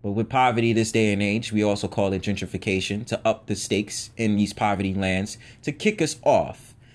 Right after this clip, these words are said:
these lands that we had came to in the Great Migration era or even before then.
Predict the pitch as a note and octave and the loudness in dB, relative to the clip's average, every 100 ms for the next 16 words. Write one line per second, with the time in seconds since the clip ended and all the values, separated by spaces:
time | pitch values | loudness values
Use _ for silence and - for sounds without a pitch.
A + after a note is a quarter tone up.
0 | - - - - G2 A2+ A2 A2+ A2+ G#2+ | -20 -20 -20 -8 0 0 2 2 2 2
1 | A2+ G#2 G2+ G#2+ G2 F#2 A#2+ B2 A#2+ - | 2 2 2 2 2 0 0 0 0 0
2 | B2+ F#3 A3 - - - _ A2+ A2 G2+ | 0 0 -6 -16 -20 -20 _ 0 0 2
3 | G#2 F#2+ A2 G#2+ G2+ F#2+ A2 A2 G#2+ G#2+ | 2 2 2 2 0 2 2 2 2 2
4 | G#2 A#2+ G#2+ C3+ E3 D3 C3 A#2+ B2 A2 | 2 2 0 0 0 -2 -4 -2 0 0
5 | D#2+ A#1+ | -2 -10